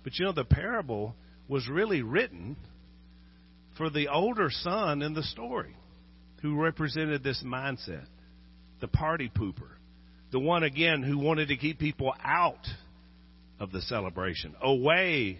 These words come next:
from the table. "They don't deserve it, but I do. I don't even get a goat, but this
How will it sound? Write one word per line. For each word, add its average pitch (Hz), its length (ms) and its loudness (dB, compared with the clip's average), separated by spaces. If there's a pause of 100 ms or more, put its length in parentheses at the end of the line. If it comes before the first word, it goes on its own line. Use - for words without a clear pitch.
(160)
from 104 180 -6
the 82 100 -8
table. 90 380 -6 (600)
"They 131 160 2
don't 151 260 -2
deserve 135 640 4
it, 92 160 -6 (240)
but 131 160 6
I 131 180 4
do. 120 340 4 (760)
I 160 100 8
don't 185 140 4
even 143 260 6
get 143 180 6
a 127 80 4
goat, 151 480 4 (1300)
but 110 160 -6
this 98 160 2